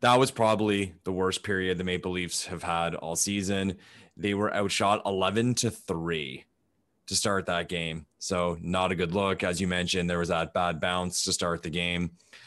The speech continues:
Matthew actually got beat behind the net. Funny, I think we were talking last week or two weeks ago about how good he is on the boards in those puck battles, and Tatar beat him. Tatar made him panic. The puck came out front. It went off Gauch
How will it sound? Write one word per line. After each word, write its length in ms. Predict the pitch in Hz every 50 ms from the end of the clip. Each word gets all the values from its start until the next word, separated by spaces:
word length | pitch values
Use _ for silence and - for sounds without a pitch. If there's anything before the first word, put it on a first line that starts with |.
| -
Matthew 320 | - 110 120 139 135 180 160
actually 300 | 123 123 123 - 139 117
got 240 | 104 95 85 78 -
beat 320 | 95 90 87 85 85 - _ -
behind 320 | 92 90 95 98 92 92
the 60 | 87
net. 400 | 85 85 85 85 85 85 76 - _ _
Funny, 260 | - - 107 101 95
I 60 | 92 92
think 120 | 110 110
we 60 | 123
were 80 | 127 120
talking 420 | 107 110 98 98 95 101 92 90
last 380 | 87 85 87 90 90 - - -
week 200 | 95 92 80 92
or 60 | 87
two 160 | - - 101
weeks 220 | 90 90 87 - -
ago 380 | 87 85 85 82 82 80 - - - - - -
about 280 | 95 90 104 95 95 92
how 140 | 98 95
good 220 | 92 85 101 104 95
he 100 | 98 95
is 140 | 92 85 101
on 120 | 92 90
the 60 | 90
boards 400 | 85 - 85 90 92 90 85 85
in 60 | 90
those 180 | 87 87 87 -
puck 300 | - - 87 87 80 -
battles, 480 | 95 95 98 98 110 117 120 117 - - - - -
and 120 | 98 92
Tatar 300 | - 95 - 120 131 135
beat 240 | 110 95 90 98 101
him. 180 | 92 76 78 - _ _ _ _ _ -
Tatar 380 | - 110 - 110 107 110 107 107
made 180 | 104 101 98 90
him 120 | 87 87
panic. 460 | 85 104 110 110 113 113 110 107 - -
The 60 | -
puck 180 | - 90 85
came 160 | - - 85 82
out 160 | 82 82 -
front. 360 | - 120 120 120 117 113 - _ _ - - - _ -
It 80 | -
went 180 | 98 95 95 90
off 180 | 87 85 78 82
Gauch 440 | - 107 104 104 101 104 - -